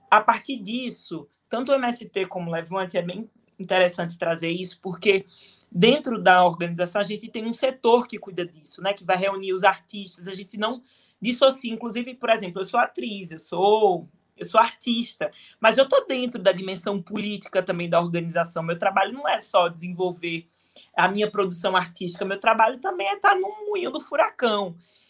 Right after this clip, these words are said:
Então, é, é, ser militante e ser artista não é uma contradição, não é uma contradição dentro das nossas organizações. Claro que a esquerda, né, perdeu, depois que esses movimentos, é, da década de sessenta se diluiu,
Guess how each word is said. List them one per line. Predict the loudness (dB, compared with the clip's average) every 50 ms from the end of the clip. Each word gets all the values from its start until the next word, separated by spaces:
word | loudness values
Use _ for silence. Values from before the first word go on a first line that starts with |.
| _ _ -12
Então, | -6 0 2 2 2 2 0 -4 -8 -8 -6
é, | -4 -4 -2 0 4 6 6 8 6 6
é, | 2 -2
ser | -12 -6 0 2 2 2 2
militante | -2 -6 -6 -6 -6 -8 _ -6 -4 -4 -4 -8 -10 -14 -18 -20 -16 -12
e | -12 -10
ser | -2 2 2 2
artista | 2 2 -6 _ -12 -10 -8 -8 -8 -8 -6 -4 -4
não | -2 -2 -2 0 0 2
é | 2
uma | 2 0 -4 -6
contradição, | -6 -6 -6 -2 0 0 0 -2 -4 -14 -14 -14 -14 -16 _ _ _ _ _ _ _ _
não | -6 -4 -2 0 2 2
é | 2
uma | 2 0 -2 -8
contradição | -8 -10 -8 -4 -2 -2 -2 -4 -6 -10 -8 -6 -4
dentro | -2 -2 -2 -2 -4 -4
das | -4 -4 -4 -4
nossas | -6 -10 -10 -8 -8 -8
organizações. | -8 -6 -8 -8 -6 -2 -2 -2 -4 -4 -12 -12 -12 -14 -18 -20 -20 -20 -4 2
Claro | 6 6 6 6 6
que | 4 2
a | 2
esquerda, | 2 0 -6 -4 0 2 2 2 2 0 0 -2 -2 -2 _ _ _ _ _ _ _ _ -8
né, | -4 -2 0 2 2 0 0
perdeu, | 0 0 0 0 2 4 4 4 6 4 2 0
depois | -2 -4 -2 0 0 -2 -2 -4
que | -8 -18 -12 -6 -4 -4
esses | -4 -4 -6 -4
movimentos, | -2 -2 -2 -2 -4 -8 -8 -8 -10 -14 -16 -18 -18 -20 _ _ _ _ _ _ _ -2
é, | 0 2
da | 4 4 4
década | 4 2 0 -2 -6 -6 -6
de | -6
sessenta | -4 -4 -4 -4 -4 -8 -8 -8 -10
se | -10 -8
diluiu, | -8 -4 -4 -2 -2 -2 -2 -2 -2 -2 -2 -2 -6